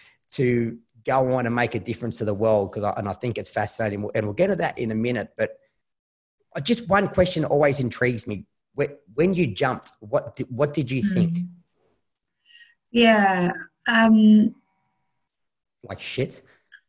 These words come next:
Speaker 2: <laughs> I had
Speaker 1: Damn.
Speaker 2: this moment of panic, you know, like when your breath is taken away. I just went like this.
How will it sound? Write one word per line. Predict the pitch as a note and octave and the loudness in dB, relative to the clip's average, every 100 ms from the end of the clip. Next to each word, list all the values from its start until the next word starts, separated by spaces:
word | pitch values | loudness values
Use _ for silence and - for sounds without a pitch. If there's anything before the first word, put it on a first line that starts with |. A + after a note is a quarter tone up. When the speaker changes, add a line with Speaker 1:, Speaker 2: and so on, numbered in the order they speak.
| _ | _
Speaker 2:
<laughs> | _ _ _ C4+ | _ _ _ 2
I | - - - - G#4 A#4+ - - A#4+ F#4+ - - - - D4 | 2 -4 -4 4 4 4 -4 2 4 4 2 -8 -6 2 4
had | C4 D4+ | 6 4
Speaker 1:
Damn. | - | 4
Speaker 2:
this | F#4 F4+ | 2 4
moment | C#4+ B3 B3+ B3 | 6 6 8 6
of | A#3+ | 4
panic, | - - G#3 C4 G4+ - - | 2 2 4 4 2 -4 2
you | D4+ | 6
know, | C#4+ | 8
like | A#3+ A3+ A#3+ | 6 4 6
when | A3+ | 8
your | G#3+ | 8
breath | F3 F#3+ F#3 A#3 - | 6 4 2 0 -6
is | - | -8
taken | - E4+ E4+ F4 | 2 4 6 6
away. | E4 E4 F#4+ G#4 F4 - - - - - | 8 6 4 4 2 0 -2 -6 -4 2
I | A3 | 4
just | G#3 A3 A3 - - _ - - - - - | 4 0 -2 -8 -20 _ -12 -10 -8 -10 -2
went | A#3+ A#3 | 2 2
like | B3+ A#3 | 0 -2
this. | A#3+ A3+ A3+ | 0 0 -2